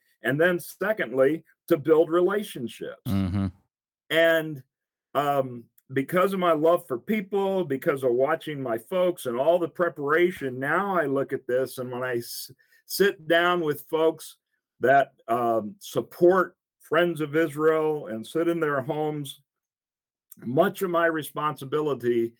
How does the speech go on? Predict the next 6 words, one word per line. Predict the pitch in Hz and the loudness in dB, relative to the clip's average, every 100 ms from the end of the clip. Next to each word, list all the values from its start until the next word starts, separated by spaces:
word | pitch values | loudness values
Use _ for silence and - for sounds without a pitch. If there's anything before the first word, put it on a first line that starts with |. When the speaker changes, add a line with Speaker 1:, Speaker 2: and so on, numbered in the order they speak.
| _ _ _ _ | _ _ _ _
Speaker 1:
is | 143 143 - | 0 0 -2
to | 120 | 0
listen | 117 127 175 175 180 170 170 | 2 4 2 0 -2 -2 -4
and | 123 113 | -4 -2
listen | 131 160 - 160 156 | -2 -2 -4 -8 -8
carefully. | - 143 135 127 101 90 80 | -8 -4 -4 -6 -8 -8 -8